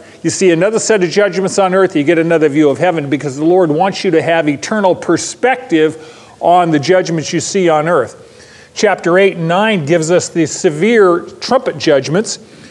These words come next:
Chapter ten gives us another, ten and eleven actually give us another perspective from heaven's point of view. Chapter twelve to fourteen are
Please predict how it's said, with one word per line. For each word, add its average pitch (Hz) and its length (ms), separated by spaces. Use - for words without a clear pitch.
Chapter 175 380
ten 233 400
gives 165 320
us 175 220
another, 165 340
ten 214 220
and 165 100
eleven 160 380
actually 151 300
give 156 160
us 156 120
another 165 300
perspective 180 600
from 143 200
heaven's 190 420
point 180 280
of 147 60
view. 165 320
Chapter 180 320
twelve 214 340
to 170 80
fourteen 208 600
are 151 180